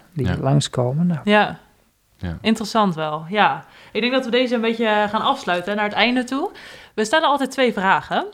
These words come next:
Speaker 3: Eh, Food Yard staat voor routines. Voor elke dag bewust je keuzes afstemmen op wie je wilt zijn en hoe je je wilt voelen.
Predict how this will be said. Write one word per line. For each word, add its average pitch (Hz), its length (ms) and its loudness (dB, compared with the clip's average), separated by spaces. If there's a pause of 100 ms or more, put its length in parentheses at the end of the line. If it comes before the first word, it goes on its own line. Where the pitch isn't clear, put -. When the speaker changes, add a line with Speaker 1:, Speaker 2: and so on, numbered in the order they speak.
(240)
Speaker 3:
Eh, 180 400 -2
Food 226 180 -2
Yard 254 160 4
staat 233 160 -4
voor 214 180 -2
routines. 202 560 0
Voor - 100 -2
elke 208 220 2
dag 190 360 0
bewust 220 300 2
je 208 80 -2
keuzes 202 360 4
afstemmen 190 440 0
op 190 280 -6 (200)
wie 202 120 0
je 208 60 6
wilt 190 140 0
zijn 196 180 0
en 190 100 -2
hoe 202 120 4
je 196 60 2
je 185 80 2
wilt 160 200 -4
voelen. 214 320 0